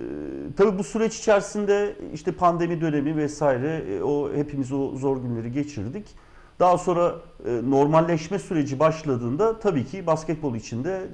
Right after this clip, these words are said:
e, yeni gündem başladı. Fakat zaten biz bu arada, e, Türkiye Basketbol Ligi'nde şampiyonluğu oynayacak bir takımı kurduk. Hiç vakit kaybetmedik. E, daha biz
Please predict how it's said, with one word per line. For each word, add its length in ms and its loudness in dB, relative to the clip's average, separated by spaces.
e, 280 -4
yeni 180 2
gündem 440 -2
başladı. 400 -4
Fakat 300 0
zaten 320 2
biz 240 -4
bu 140 2
arada, 380 2
e, 280 2
Türkiye 280 2
Basketbol 540 2
Ligi'nde 520 -2
şampiyonluğu 640 0
oynayacak 400 -2
bir 160 -4
takımı 340 -2
kurduk. 460 -2
Hiç 160 -4
vakit 240 0
kaybetmedik. 680 2
E, 40 0
daha 260 6
biz 380 -6